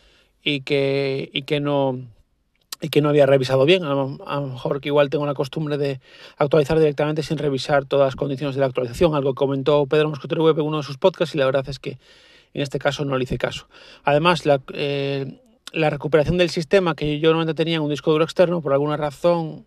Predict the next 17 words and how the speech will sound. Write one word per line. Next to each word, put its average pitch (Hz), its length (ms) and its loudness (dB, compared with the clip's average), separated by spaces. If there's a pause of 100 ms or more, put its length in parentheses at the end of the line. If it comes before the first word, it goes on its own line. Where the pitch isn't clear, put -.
(140)
eh, 139 340 -8
desconecté 156 380 0
el 170 60 4
disco 165 200 -2
duro 156 120 0
externo 143 360 2
y 147 40 -4
no 156 100 -2
lo 165 100 6
voy 165 100 2
a 156 40 6
conectar, 160 420 0
con 156 120 -2
lo 135 80 -2
cual, 147 260 2 (400)
eh, 139 580 0
no, 151 360 0